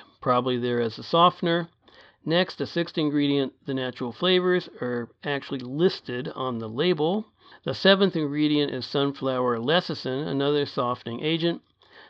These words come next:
The eighth ingredient is natural coloring, and these are also, surprisingly, listed individually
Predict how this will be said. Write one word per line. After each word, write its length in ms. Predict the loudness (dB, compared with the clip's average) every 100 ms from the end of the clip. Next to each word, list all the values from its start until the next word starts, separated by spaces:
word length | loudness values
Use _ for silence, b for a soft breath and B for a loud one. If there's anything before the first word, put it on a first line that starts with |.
| _
The 160 | -8 0
eighth 260 | 2 4 2
ingredient 540 | 0 2 2 2 0
is 160 | -4 -4
natural 420 | -4 -6 -8 -10
coloring, 640 | 2 4 6 4 2 -2 -10 -8
and 160 | -4
these 160 | -4 -4
are 120 | -6
also, 640 | 0 2 2 -2 -4 -4 -8 -14
surprisingly, 1120 | -10 -8 -4 0 2 0 0 -2 -2 -2 -2 B B B B -6
listed 560 | 2 4 4 0 -4
individually 880 | -4 -4 -4 -4 -4 -2 -2 -2